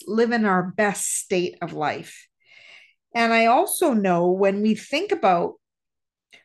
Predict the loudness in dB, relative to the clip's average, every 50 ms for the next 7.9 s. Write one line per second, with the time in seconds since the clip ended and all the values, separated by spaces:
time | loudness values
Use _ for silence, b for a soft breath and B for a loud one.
0 | _ -2 0 0 2 2 0 0 2 2 2 4 4 2 2 0 -2 -2 -2 0
1 | 0 0 -2 -6 -10 -20 _ _ -10 -8 -6 -4 -4 -2 -2 -2 -2 -2 -4 -8
2 | -8 -4 -2 -2 0 0 0 0 0 -2 -4 -4 -4 -2 0 2 2 2 0 0
3 | -2 -2 0 0 0 -2 -4 -4 -4 -4 -2 -4 -8 -12 -10 -10 -8 -8 -8 -8
4 | -12 _ _ _ b b b b b b b b b b -6 -2 0 2 2 2
5 | 2 2 2 0 0 -2 -2 0 0 0 0 0 -2 -4 -8 -8 -6 -4 -2 -2
6 | 0 0 0 -2 0 0 -2 -2 -2 -4 -8 -6 -6 -4 -4 -4 -4 -4 -2 -2
7 | -2 -2 -4 -4 -4 -4 -4 -4 -6 -10 -10 -10 -10 -10 -10 -10 -10